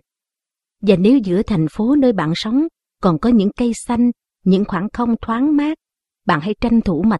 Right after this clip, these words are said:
tận hưởng nó mỗi ngày. Hãy nhớ rằng thiên nhiên là một phần trong cuộc sống của bạn. Dù bạn có chối từ hay chấp nhận điều đó, cuối cùng bạn vẫn phải cần đến thiên nhiên để có được một cuộc sống khỏe mạnh,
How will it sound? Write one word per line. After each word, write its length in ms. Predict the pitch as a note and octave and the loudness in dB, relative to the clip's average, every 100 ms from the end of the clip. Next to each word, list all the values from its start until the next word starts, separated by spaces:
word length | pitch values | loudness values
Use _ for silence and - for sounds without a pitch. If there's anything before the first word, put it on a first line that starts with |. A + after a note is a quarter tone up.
| - | -4
tận 220 | E3+ F3+ | -2 0
hưởng 280 | G3 E3 A3 | 0 0 0
nó 160 | A#3+ | 2
mỗi 240 | C#4+ D#3 F#3+ | 2 2 0
ngày. 320 | A#3+ E3+ D3 _ _ _ _ _ _ _ | 0 -2 -6 _ _ _ _ _ _ _
Hãy 140 | - F3+ | -4 -2
nhớ 260 | F#3+ A#3 C#4 | 0 2 0
rằng 300 | F#3+ E3 G#2+ _ _ _ | 0 -2 -4 _ _ _
thiên 260 | - C4 B3 | 2 6 6
nhiên 260 | B3+ C4 G#3 | 6 6 4
là 80 | |
một 160 | E3+ D#3+ - | 0 -2 -2
phần 200 | F#3+ D#3 D3+ | -2 -2 -2
trong 160 | A#3 | -2
cuộc 160 | A#3 D#3+ | -2 -4
sống 320 | - A3 D4 | -4 -2 -2
của 120 | A#3 F#3+ | -2 -4
bạn. 360 | E3 C#3+ D3+ - _ _ _ _ - | -4 -4 -6 -8 _ _ _ _ -4
Dù 200 | F#3+ F#3 | 2 2
bạn 180 | E3 D#3 | 2 -4
có 120 | A3+ - | -4 -6
chối 260 | - A3+ D4 - | -4 -2 -2 0
từ 300 | F#3 D#3+ D3 | -2 0 -2
hay 140 | D3+ A3 | -2 -4
chấp 160 | - C#4+ | -4 -2
nhận 240 | G3+ D3 | -2 -2
điều 160 | E3 D3+ | -2 -2
đó, 340 | C#3+ F3+ A#3+ D4+ _ _ _ _ _ | -4 -6 -8 -10 _ _ _ _ _
cuối 220 | - A#3+ - | 2 2 2
cùng 260 | F#3 D3+ D3 _ _ _ | 0 0 -4 _ _ _
bạn 180 | G3 F3 | -4 -2
vẫn 160 | F3 G3 - | 0 -2 -2
phải 220 | F3+ E3 - | -4 -4 -2
cần 300 | F#3+ E3 D#3 | 0 2 2
đến 180 | D3+ C4+ | 2 2
thiên 280 | A#3+ A3+ | 2 4
nhiên 280 | A3 A#3 A#3 A#3 _ _ | 4 2 0 -6 _ _
để 140 | F3+ F3+ | -2 -2
có 180 | - B3+ | 0 0
được 220 | G3 F3 | 0 0
một 140 | F#3 - | -2 -2
cuộc 160 | F3+ - | -6 -6
sống 280 | G#3+ A3+ C#4+ | -4 -4 -4
khỏe 300 | - D3+ E3+ | -4 -4 -2
mạnh, 300 | A3+ D3+ | -2 -2